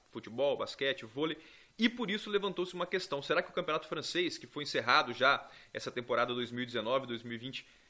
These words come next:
será que ele foi encerrado de maneira prematura? Especialmente se você olhar pro lado e ver que o campeonato alemão já voltou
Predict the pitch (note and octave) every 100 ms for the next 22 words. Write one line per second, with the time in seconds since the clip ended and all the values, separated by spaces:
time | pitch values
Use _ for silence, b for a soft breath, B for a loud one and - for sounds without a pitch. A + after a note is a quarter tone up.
0 | b - A3+ A#3+ G3+ F#3 F3+ D3 C#3+ C#3+
1 | C#3 C#3+ C#3 - F#3 E3 B2 F3+ G#3 A#2
2 | - - - F#3 G3+ E3+ - F3+ F3+ F#3
3 | D#3 D3 - - - A3 A3+ F#3 D3 A#2
4 | C3 C#3 D3+ C#3 C3+ C#3+ C#3+ C3 B2+ C3
5 | F#3 F#3 E3 F3